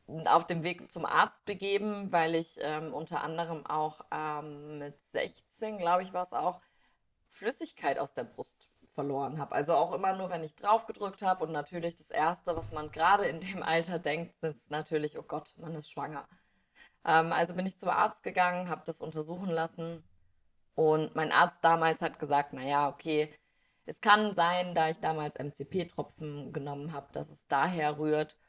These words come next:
Und ja, hab mich dann tatsächlich auch nicht wirklich weiter damit beschäftigt und bin dann vor vier, fünf Jahren, glaub ich, ungefähr nochmal zum Arzt damit, weil es halt einfach seitdem konstant ein Thema war.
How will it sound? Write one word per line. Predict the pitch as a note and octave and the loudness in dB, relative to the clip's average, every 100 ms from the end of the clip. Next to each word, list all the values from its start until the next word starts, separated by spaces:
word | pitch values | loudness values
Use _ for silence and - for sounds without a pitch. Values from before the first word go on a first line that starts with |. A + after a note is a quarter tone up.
| _ _ - | _ _ -2
Und | D3+ D3 D3+ D3 - - _ _ _ - | 2 2 0 -4 -8 -18 _ _ _ -10
ja, | D3+ - - - | -8 -6 -4 2
hab | D#3 | 4
mich | E3+ D#3+ | 4 0
dann | - C#3+ D3+ | 2 2 2
tatsächlich | D3+ - D3+ D3+ D3 | -4 -2 -4 -6 -8
auch | - D3+ | -8 -6
nicht | D3+ D#3 - C#3 | -4 -4 -6 -2
wirklich | D3+ D3+ C#3+ - | -2 -2 -12 -4
weiter | C3+ D3 E3 C3 | 0 0 0 -6
damit | C3 C#3 - - - | -6 -12 -12 -16 -18
beschäftigt | - - - C#3+ - - - - - - - - | -16 -14 -6 -6 -6 -10 -10 -10 -12 -20 -18 -10
und | C#3 C#3 C3+ D#3 _ | -8 -8 -10 -12 _
bin | D#3+ E3 D#3 | 2 2 2
dann | C#3+ D3+ D3+ D#3 D3+ - - _ | 4 4 -2 -4 -6 -10 -16 _
vor | - - D#3+ D#3 D3+ D#3 D#3 _ _ _ | -20 -8 -2 0 0 0 -4 _ _ _
vier, | F#3+ F#3+ G#3 | -6 0 0
fünf | G#3 G#3 G3+ - | -2 -10 -10 -6
Jahren, | F#3 F#3 G3 | -2 -2 -2
glaub | F#3 F3 | 0 0
ich, | F3 - | 0 -6
ungefähr | F3 E3+ - D#3+ E3 - _ _ _ _ - | -6 -6 -2 0 0 -4 _ _ _ _ 4
nochmal | G#3+ A3 G#3+ | 4 6 2
zum | G#3+ G3 | 2 -4
Arzt | E3+ G#3 - | 0 0 -2
damit, | F#3+ F3+ F3 | -2 -2 -2
weil | E3 D#3+ | -2 -2
es | D#3+ | -4
halt | E3 D#3 | -4 -2
einfach | - D#3+ D#3+ D#3 | -4 -4 -6 -6
seitdem | - D3+ D#3 D#3 D#3 | -2 -2 0 -2 -4
konstant | D#3+ D3+ - D3+ D3+ | -6 -12 -6 -6 -6
ein | - D3 | -6 -8
Thema | D#3+ D#3+ E3 C#3+ | -4 -2 -2 -6
war. | C3 C#3+ F3 F#3+ | -6 -4 -4 -6